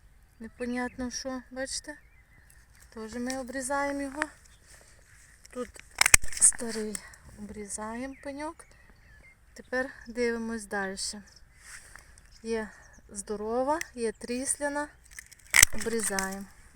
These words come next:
Нічого не дивимося, що тут і в нас, кидаємо в бак. Так, тут теж пішли, здорові. Та йде в ту сторону, вона мені там не мішає. О, бачите,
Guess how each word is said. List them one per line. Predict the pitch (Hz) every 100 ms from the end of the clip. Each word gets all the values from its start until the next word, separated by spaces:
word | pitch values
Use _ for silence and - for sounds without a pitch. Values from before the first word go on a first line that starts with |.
| 269 285 285
Нічого | 294 302 311 - 320 302
не | 302
дивимося, | 285 277 254 240
що | 254
тут | 233 254
і | 254
в | 240
нас, | 247 247 - - - - - - - -
кидаємо | 277 254 254 233 -
в | 214
бак. | 196 196 190 - - - - - - - - - - - -
Так, | 220 202 - -
тут | 240 220 -
теж | 226 208 196 196 - -
пішли, | - - - 269 320
здорові. | 330 254 220 220 269 311 320 339 - - - - - - - - - - -
Та | 240 220
йде | 202 214 214
в | 202
ту | - 320
сторону, | - - 302 302 302 294 285 -
вона | 254 240
мені | 233 233
там | 233 226
не | 226
мішає. | 214 214 - 269 285 311 320 - - - - - - - - - - - - - - - -
О, | 220 202 -
бачите, | 240 262 - 196